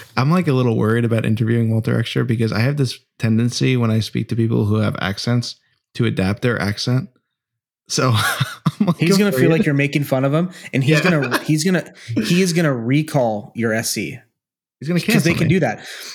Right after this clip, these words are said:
Speaker 2: It's gonna, it's in the P O H. There's so many other things Extra has to, that, that they get to do in the P O H. One of them is if they don't like you, they get to just fucking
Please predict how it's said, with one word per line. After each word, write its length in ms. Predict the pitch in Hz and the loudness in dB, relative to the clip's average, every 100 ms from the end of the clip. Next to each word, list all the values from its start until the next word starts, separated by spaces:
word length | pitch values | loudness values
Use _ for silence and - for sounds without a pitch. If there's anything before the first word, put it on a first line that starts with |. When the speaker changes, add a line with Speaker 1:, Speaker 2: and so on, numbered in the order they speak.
| - | -4
Speaker 2:
It's 200 | 156 151 | -2 0
gonna, 200 | 180 180 | 0 0
it's 160 | 165 151 | -2 0
in 120 | 170 | 0
the 60 | 175 | 0
P 180 | 151 139 | 0 0
O 80 | 131 | 0
H. 360 | 107 - - - - | -2 -4 -10 -10 -6
There's 220 | 131 135 | -2 0
so 140 | 180 | 2
many 160 | 175 165 | 2 0
other 160 | 147 143 | 0 0
things 320 | 151 139 117 - | 0 -2 -6 -4
Extra 360 | 127 120 - 131 | -4 -2 -2 0
has 240 | 131 123 | 0 -2
to, 80 | 131 | -4
that, 420 | 113 - 127 82 | -4 -2 -2 -2
that 100 | 120 113 | -4 -2
they 100 | 120 | 0
get 140 | 127 | -2
to 100 | 117 | -2
do 180 | 107 117 | -2 0
in 80 | 117 | 0
the 80 | 107 | 0
P 160 | 110 | -2
O 80 | 104 | -2
H. 340 | 104 123 - - - | -2 -4 -6 -10 -6
One 240 | 127 143 | 0 2
of 80 | 147 | 2
them 180 | 131 120 | 0 0
is 260 | 120 110 - - - | -2 -4 -10 -16 -8
if 140 | 123 | -2
they 100 | 131 | 0
don't 220 | 139 135 | 0 0
like 280 | 120 123 - | 0 -2 -2
you, 120 | 110 | -2
they 100 | 107 | 0
get 140 | 107 110 | 0 -2
to 80 | 107 | -2
just 260 | 104 - | -2 -2
fucking 400 | - 104 104 98 | -4 -2 -2 -4